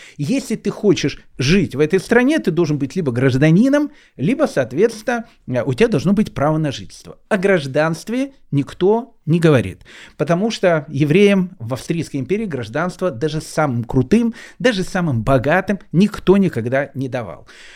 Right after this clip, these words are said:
Самая большая привилегия, которая у них может быть, это право на жительство. Вот, вот право на жительство, это и обозначает быть терпимым, терпимым евреем. Терпимость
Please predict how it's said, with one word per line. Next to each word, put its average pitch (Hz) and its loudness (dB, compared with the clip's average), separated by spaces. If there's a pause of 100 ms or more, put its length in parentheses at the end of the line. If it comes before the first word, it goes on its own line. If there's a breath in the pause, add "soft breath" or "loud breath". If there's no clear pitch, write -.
(160 loud breath)
Самая 247 2
большая 185 4
привилегия, 156 2
которая 143 -6
у 151 -4
них 151 -8
может 180 -4
быть, 302 0
это 226 -4
право 165 -8 (100)
на 143 0
жительство. 110 -6
Вот, 208 -4
вот - -8
право 180 0
на 143 -4
жительство, 294 -4 (160 loud breath)
это 254 -2
и 151 -8
обозначает 131 0 (220)
быть 226 -2 (160)
терпимым, - -6 (220 soft breath)
терпимым 285 -2
евреем. 95 -6 (640 loud breath)
Терпимость 185 2